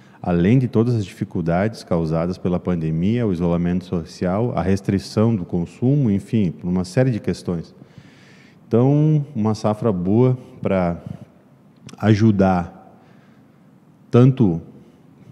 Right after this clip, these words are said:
contribuir tanto pro campo quanto para a cidade. E os efeitos são, os reflexos são enormes em todas as áreas, porque atinge desde os serviços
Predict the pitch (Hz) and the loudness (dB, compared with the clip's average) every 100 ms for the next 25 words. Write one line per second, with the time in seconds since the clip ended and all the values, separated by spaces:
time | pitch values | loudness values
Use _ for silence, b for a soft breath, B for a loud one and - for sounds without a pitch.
0 | - - 110 107 110 98 98 117 113 - | -20 -4 -2 2 4 4 4 0 -2 -6
1 | 107 - 120 127 131 131 - 113 120 117 | -6 -2 -2 -2 -4 -10 0 2 2 -2
2 | - 107 113 113 98 95 - 117 101 82 | -4 -2 -2 -2 -4 -6 -4 -4 0 -2
3 | 82 85 98 104 110 - 117 120 117 - | -2 -2 0 0 0 0 -2 -2 -8 -4
4 | 117 117 127 127 - - - - _ _ | -2 0 -2 -6 -16 -20 -20 -20 _ _
5 | 92 90 90 95 - 98 98 127 - - | -6 -4 -2 -4 -2 0 0 0 -6 -8
6 | 87 - 98 104 107 - - - - - | -8 -4 -4 -4 -8 -14 -20 -20 -20 -20
7 | _ _ - 92 90 101 120 107 110 104 | _ _ -6 -2 0 0 0 0 -2 -4
8 | - 127 127 92 80 80 78 67 - B | -2 0 0 0 -2 -4 -6 -8 -14 B
9 | B B B B - 95 90 104 92 - | B B B B -10 -8 -2 0 0 0
10 | 104 92 82 85 107 110 104 101 87 82 | 0 0 -2 0 0 0 -2 0 0 2
11 | 131 156 - 151 - | 2 2 0 -4 -6